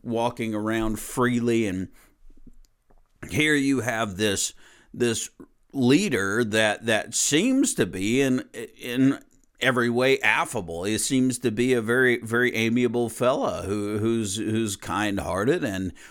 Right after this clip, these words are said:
welcomes you into his palace and, and provides you with a meal and, and is just, just full of conversation. And, and so it seems this is, this is that Herod. It seems as though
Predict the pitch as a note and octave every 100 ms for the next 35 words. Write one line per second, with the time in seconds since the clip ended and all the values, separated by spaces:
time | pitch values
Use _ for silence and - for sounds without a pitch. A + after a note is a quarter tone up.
0 | - - A#2 G#2+ - G2 A2 A2+ A2 G#2+
1 | G#2 A#2+ G#2+ G#2+ F#2+ - - - - -
2 | G#2+ G#2 C#3 D#3+ - A#2 G2+ G#2 A#2+ A2+
3 | E2+ G#2+ F2 F#2 G2+ A#2 A2 G#2 - G2
4 | F#2+ G#2 C#3 D3+ A2+ G2+ G2+ B2 A2 G2
5 | - A2+ A2 - - A#2+ B2+ C3 - -
6 | C#3 C3 C#3 C3 D3 D3+ D3+ C#3+ - F#3+
7 | A3+ - G2+ F#2 G2 G#2+ - - - -
8 | - C3+ C3 E3 - - E3+ F#3+ F#3+ C3
9 | A#2+ C#3+ C3+ B2+ G#2 - B2 C3 C3 A2+
10 | - G#2 - - - F3+ E3 E2+ F#2 -
11 | - - A#3 B3 G#3 B2 G2+ F2+ - G#1+
12 | G#2+ C3+